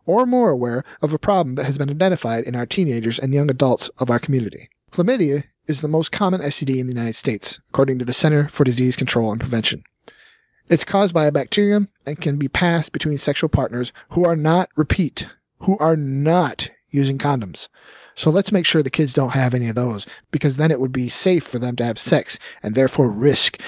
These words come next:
their immortal soul. And when that doesn't work, it can be treated with antibiotics, according to the National Institute of Health. Most people with chlamydia have no symptoms,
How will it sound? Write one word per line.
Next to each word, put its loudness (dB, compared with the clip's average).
their -2
immortal -2
soul. -2
And 0
when 2
that 2
doesn't 0
work, -2
it -4
can 4
be 4
treated 4
with 0
antibiotics, -2
according -2
to -4
the -6
National -4
Institute -4
of -8
Health. -6
Most 0
people 0
with 2
chlamydia 4
have -2
no 0
symptoms, -2